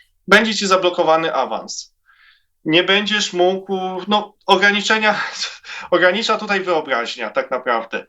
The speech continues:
Natomiast ten system punktowy, połączony, powiedzmy, jeszcze z tym, co się zapowiada, czyli z pieniądzem elektronicznym albo z pieniądzem o ograniczonej ważności, no to to są nowe wyzwania, e, także świata prześladowanych chrześcijan,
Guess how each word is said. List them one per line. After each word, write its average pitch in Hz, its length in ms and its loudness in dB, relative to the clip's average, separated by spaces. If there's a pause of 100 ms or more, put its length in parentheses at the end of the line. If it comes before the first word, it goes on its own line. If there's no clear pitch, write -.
(340)
Natomiast 180 300 4
ten 190 120 4
system 202 380 0
punktowy, 175 760 2
połączony, 185 580 2
powiedzmy, 175 500 -2
jeszcze 170 340 0
z 156 100 -8
tym, 175 180 0
co 165 140 2
się 156 160 -2
zapowiada, 151 680 2
czyli 139 300 -6
z - 100 -10
pieniądzem 156 540 0
elektronicznym 127 880 -4 (380)
albo 127 220 4
z - 80 -4
pieniądzem 156 480 4
o 160 80 6
ograniczonej 160 600 0
ważności, 170 720 0 (720)
no 160 120 8
to 185 140 4
to 185 140 0
są 185 240 -2
nowe 185 300 4
wyzwania, 151 800 0
e, 131 300 -2
także 165 380 0
świata 156 380 0
prześladowanych 139 680 -2
chrześcijan, 117 680 -4